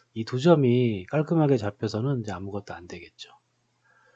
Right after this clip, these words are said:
자, 어떤 수가 있을까요? 자, 그냥 단수 치는 것은 그냥 다 이어져서 수상전으로 도저히 비벼볼 수가 없죠. 자, 그래서 이 모양을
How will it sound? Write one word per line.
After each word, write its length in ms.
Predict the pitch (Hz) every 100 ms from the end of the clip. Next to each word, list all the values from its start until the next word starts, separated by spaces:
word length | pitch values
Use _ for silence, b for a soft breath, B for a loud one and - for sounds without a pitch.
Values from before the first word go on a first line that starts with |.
| b b b b
자, 120 | -
어떤 320 | 92 - 175
수가 280 | 139 - 110
있을까요? 720 | 92 - 92 - - - - -
자, 140 | 107 -
그냥 280 | 143 170
단수 260 | 139 127 151
치는 280 | - 156 143
것은 220 | 139 180
그냥 160 | 165 151
다 120 | 135
이어져서 920 | 113 120 127 113 104 107 98 135 165 _ b b b b b
수상전으로 720 | - 170 175 147 131 123 127
도저히 440 | 113 104 107 127
비벼볼 380 | - 113 107 104
수가 240 | - 120
없죠. 420 | 107 - - 101 - _ _ _ _ _ _ _ _ _ _
자, 220 | - 98
그래서 280 | 98 101 147
이 60 | 127
모양을 840 | 120 113 113 117 101 113 160